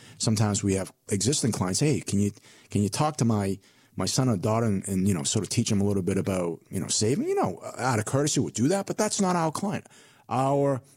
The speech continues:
we limit our clients to retirement planning only. Number two, we limit new clients. We don't just take on anybody that walks through the door. The fit has to be perfect, has to be right. Um, we need to bring value to your situation.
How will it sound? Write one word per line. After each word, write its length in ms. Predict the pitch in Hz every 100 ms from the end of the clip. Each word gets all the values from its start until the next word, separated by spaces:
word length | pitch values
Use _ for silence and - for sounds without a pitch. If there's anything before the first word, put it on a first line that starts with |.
| -
we 100 | 110
limit 460 | 101 107 143 160 147 -
our 180 | 104
clients 380 | 101 - 104 101
to 120 | - -
retirement 560 | 90 95 - 92 90 -
planning 340 | - 82 73 -
only. 360 | 82 71 - _
Number 180 | 120 113
two, 460 | - - 247 110 107 - - _ _
we 120 | 123
limit 300 | 131 151 156 -
new 220 | - 143 269
clients. 540 | - - - - - -
We 100 | 127
don't 180 | 170 147
just 220 | 143 -
take 160 | 139
on 140 | 135 123
anybody 340 | 135 147 135
that 140 | 139 120
walks 200 | 123 -
through 120 | 123
the 80 | 110
door. 300 | 101 90 95 - -
The 80 |
fit 280 | - - 175
has 300 | 110 - 107
to 80 | -
be 120 | 92
perfect, 460 | 82 - 73 - -
has 180 | 117 110
to 60 | 98
be 140 | 85
right. 280 | 78 - - _ _ _ - _
Um, 300 | 90 85 78
we 180 | 92 104
need 180 | 117 110
to 60 |
bring 280 | 85 107 95
value 380 | 98 92 113 113
to 140 | -
your 80 | 110
situation. 720 | - 104 95 82 82 - 117